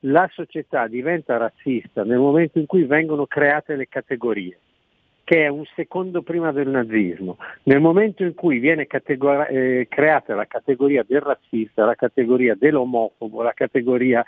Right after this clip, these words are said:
e la controcategoria dell'immigrato, la controcategoria dell'omosessuale, hai, stai creando una società razzista. E se questo addirittura lo trasformi in legge,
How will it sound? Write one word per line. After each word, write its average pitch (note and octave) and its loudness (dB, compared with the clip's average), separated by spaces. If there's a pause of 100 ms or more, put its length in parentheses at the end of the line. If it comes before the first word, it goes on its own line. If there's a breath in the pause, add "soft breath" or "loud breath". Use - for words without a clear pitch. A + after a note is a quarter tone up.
(240 loud breath)
e B2+ 4
la C#3 2
controcategoria C3+ -2 (300 soft breath)
dell'immigrato, B2 0
la G#2+ -2
controcategoria B2+ 0 (220 soft breath)
dell'omosessuale, F#3+ 0
hai, F3 -2
stai D#3 0
creando D3 -2
una D3+ 0
società F3 0 (100)
razzista. D#3+ -2 (260 loud breath)
E D#3+ 2
se G3 4
questo A#3 0
addirittura F3 2
lo B2 -2
trasformi D#3+ 0
in D#3+ 4
legge, A2+ 0